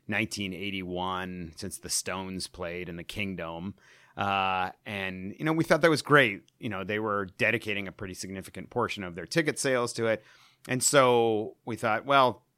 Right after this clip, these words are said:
great celebrity effort. You get some money in. The people who come, um, are gonna hear about homelessness." And, and, um, as it moved on, the band kept saying over and over again,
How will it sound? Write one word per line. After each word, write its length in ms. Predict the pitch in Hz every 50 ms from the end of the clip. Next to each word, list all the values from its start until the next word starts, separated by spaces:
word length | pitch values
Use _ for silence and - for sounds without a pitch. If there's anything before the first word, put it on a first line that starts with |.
| _ _ _
great 420 | - 120 127 123 123 120 123 -
celebrity 500 | - - 120 110 113 120 120 123 110 107
effort. 220 | 107 104 - 117 101
You 80 | 92
get 180 | 92 107 104 -
some 160 | - 110 101
money 320 | 98 95 98 98 98 98
in. 380 | 95 95 95 95 95 95 95 90
The 80 | 90 -
people 300 | - 104 104 85 107 107
who 100 | 101 92
come, 560 | - - 110 104 101 98 98 98 98 95 92 _ _ - - _ _ _ -
um, 800 | - 90 90 90 90 87 87 87 87 87 87 87 85 82 85 - _
are 120 | - 92 92
gonna 280 | 85 95 95 92 92
hear 300 | 87 - - 104 104 101
about 300 | 107 92 95 90 92 92
homelessness." 880 | 85 90 95 95 95 95 92 87 - - 95 92 90 90 90 87 - -
And, 300 | 92 87 87 85 85 -
and, 500 | - 92 90 87 87 87 85 85 87 85 - _ _ - _ _ _ -
um, 220 | 98 98 101 101 -
as 280 | - 107 113 139 143 135
it 200 | 170 165 170 - - _ _ _ _ _ _ _ _ _ _ _
moved 380 | - 143 123 131 131 123 110 -
on, 300 | 117 120 131 131 131 117
the 60 | 104
band 340 | 85 107 107 113 120 117 -
kept 180 | - 113 107
saying 300 | - - 113 104 104 101
over 240 | 98 101 101 90 95
and 100 | 95 95
over 220 | 98 104 107 95 98
again, 400 | 87 90 92 90 85 85 87